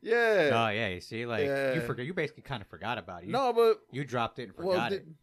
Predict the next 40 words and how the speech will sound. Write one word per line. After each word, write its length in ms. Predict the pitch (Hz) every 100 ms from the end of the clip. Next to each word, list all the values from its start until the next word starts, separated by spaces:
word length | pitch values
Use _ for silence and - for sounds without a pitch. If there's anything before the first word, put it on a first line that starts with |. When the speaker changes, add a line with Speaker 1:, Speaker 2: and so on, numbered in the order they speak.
| -
Speaker 1:
well, 240 | 165 190 202
we 100 | 320
had, 200 | 302 214
like, 180 | 180 160
a 120 | 147
fucking 360 | 160 185 180 160
little 180 | 151 139
section, 500 | 220 220 156 120 110
you 100 | 139
know 80 |
what 60 | 160
I'm 60 | 185
saying? 280 | 208 262 226
Speaker 2:
Okay. 340 | 101 101 85 82 110
Oh, 380 | 120 101 92
okay. 200 | 104 95 -
Do, 120 | 107 _ _ _ _
so 200 | - 120 107
were 240 | 110 110
our, 180 | 113 127
all 200 | 120 131
the 80 | 139
jackets 340 | 151 151 139
gone 180 | 170 160
or 80 | 117
just 220 | 107 -
yours? 220 | 104 160
Speaker 1:
N-, 160 | 143 139 135
like, 300 | 135 131 117 131
there 100 | 143
was 140 | 175 196
a 60 |
couple, 440 | 139 175 143 127 117
just 300 | 123 123 135
not 260 | 135 131
just 200 | - 131
mine. 320 | 120 127 120 110
There 80 | 117
was 80 | 127
Speaker 2:
Ah, 400 | 127 120 113